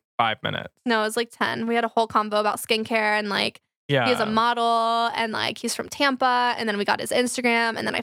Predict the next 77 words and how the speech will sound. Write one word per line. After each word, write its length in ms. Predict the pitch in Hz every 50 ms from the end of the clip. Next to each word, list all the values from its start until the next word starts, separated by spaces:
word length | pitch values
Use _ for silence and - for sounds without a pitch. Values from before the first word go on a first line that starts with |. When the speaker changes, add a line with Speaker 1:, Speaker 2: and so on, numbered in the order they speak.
| - -
Speaker 2:
followed 300 | 254 247 247 247 247 240
him 360 | 240 247 240 240 233 240 233
and 60 | 226 -
then 100 | 208 220
he 80 | 233
followed 400 | - - 214 208 196 202 208 220
me. 380 | 233 247 247 247 240 233 233 233 - - _ _ _ _ _ -
And 220 | 220 226 220 214 214
then 180 | 262 311 320
he 120 | 294 294 262
didn't 160 | 247 226 233
text 260 | - 220 220 - -
Tyler 320 | - 233 233 233 220 220 226
for, 100 | - 220
like, 140 | 220 226 _ -
three 140 | - 226 226
days. 220 | 226 220 220 214 -
So 80 | - 214
I 40 | 202
unfollowed 420 | 214 214 - 220 220 226 214 226
him 220 | 240 202 202 214
and 60 | 220 208
I 60 | 208
was 100 | 214 220
like, 120 | 226 214 -
"Fuck 200 | - 226 226 -
him. 420 | - - 233 233 220 208 208 226 226
Like, 280 | 214 208 208 214 214 -
I'm 60 | 233
not 80 | 240 240
gonna 120 | 247 240
follow 240 | 226 - 214 208 208
you 120 | 214 214 220
if 100 | 214 233
you're 80 | 220
not 80 | 220 220
gonna 100 | 220 214
text 240 | - 220 214 - -
my 60 | 220
best 200 | 226 226 254 -
friend." 160 | - 233 226
Like, 80 | 220 220
he 60 | - 220
promised 480 | - - 233 214 220 233 240 - -
me 100 | 226 - 240
he 100 | 247 -
would. 280 | 247 123 - - - - _ _ _ _ -
I 60 | - 233
Speaker 1:
Yeah. 60 | 233
Speaker 2:
literally 200 | 240 240 240 240
was 100 | 233 -
like, 160 | 240 233 - _ - -
"Tell 140 | - 247 240
me 80 | 240
you're 100 | 240 233
gonna 140 | 233 233 226
call 160 | - 269 226
my 100 | 220 214
best 300 | 214 214 208 226 - -
friend." 840 | - 220 - - 254 - 220 247 226 175 214 196 - 226 269 262 202
Speaker 1:
<laughs> 40 | 151
No, 180 | 170 175 170 165
especially, 500 | 151 - - 156 165 - - 190 175 165 _ _ _ _ _ _ -
and 160 | 180 175 196
this 100 | 214 214
is 140 | 262 254 262
what 120 | 185 151
I 80 | 147 143
mean. 360 | 139 139 135 131 131 - - -
Like, 160 | 143 139 - -
I 100 | 151 156
like 180 | 147 139 135
him 120 | 139 139 131
a 60 | 123
lot, 220 | 123 120 117 -
actually. 400 | - 123 117 - - - 123 117 117
Like, 300 | 117 117 117 123 -